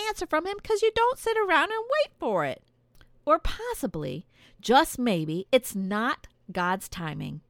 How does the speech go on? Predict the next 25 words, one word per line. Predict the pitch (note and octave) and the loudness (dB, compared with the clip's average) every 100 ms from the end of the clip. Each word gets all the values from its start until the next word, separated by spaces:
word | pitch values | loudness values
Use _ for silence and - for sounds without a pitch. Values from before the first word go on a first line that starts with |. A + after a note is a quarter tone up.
| _ - | _ -2
and | A#3+ A3+ | -2 2
you | F4 | 0
want | G#4 G4+ | 0 -6
things | - F4 F#4 G4 - | -8 -10 -10 -16 -10
on | E3 E3+ | -8 -6
your | E3 E3 | -2 -4
timetable. | - D#3 E3 G3+ F#3 - - _ _ _ _ _ _ - - | -4 -10 -8 -8 -10 -10 -18 _ _ _ _ _ _ -12 -2
Now | B3+ | 0
listen, | B3 - D3+ _ - | 0 -4 -10 _ -2
if | - A3 | 2 2
you | C4+ | 2
are | F#4 | 2
listening, | G4 C#4+ G#3+ A3 | 4 2 0 -4
say | - G3+ G#3+ | 0 0 0
amen. | G#3+ D3+ - _ _ _ _ _ _ _ - _ - | -2 -4 -12 _ _ _ _ _ _ _ -20 _ -4
God | D#3+ A#3 E4 F#4+ G4 - | 4 6 6 4 0 -4
isn't | E4 E4+ D#4+ E4 - _ | -6 -4 -4 -8 -10 _
on | G3+ G#3 A3+ | -2 -2 0
our | G#3 G#3 | 0 0
watch. | D3 D2+ - - _ _ | -2 -6 -12 -20 _ _
He | - D#4 | -4 -2
lives | E4 G4 - - | 0 -2 -4 -6
outside | F#4 - - - G#4+ A#4+ A4+ | -6 -6 -12 -12 -10 -6 -4
of | - | -6
time, | - D#3+ A#2+ A2+ C#3 | -8 -8 -8 -12 -16